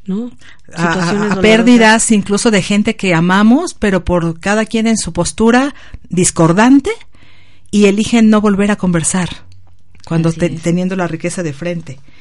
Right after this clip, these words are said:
Speaker 1: ¿No? Y, y perdemos el foco, ¿no?
Speaker 2: Así es.
Speaker 1: De, de lo que estábamos analizando.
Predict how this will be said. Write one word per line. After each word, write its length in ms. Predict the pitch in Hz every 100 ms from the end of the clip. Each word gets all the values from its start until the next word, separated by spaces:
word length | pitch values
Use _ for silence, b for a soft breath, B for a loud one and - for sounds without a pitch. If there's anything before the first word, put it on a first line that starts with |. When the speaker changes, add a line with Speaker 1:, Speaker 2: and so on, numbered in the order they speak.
| b -
Speaker 1:
¿No? 120 | 165 185
Y, 220 | 180 165
y 120 | 175 151
perdemos 420 | 165 175 202 196
el 140 | 165
foco, 320 | 170 190 160
¿no? 60 | 156
Speaker 2:
Así 200 | 190 254
es. 460 | 151 170 170 - 151
Speaker 1:
De, 140 | 151
de 100 | 156
lo 100 | 151
que 60 | 147
estábamos 420 | - 180 196 185
analizando. 760 | 160 156 151 156 180 190 240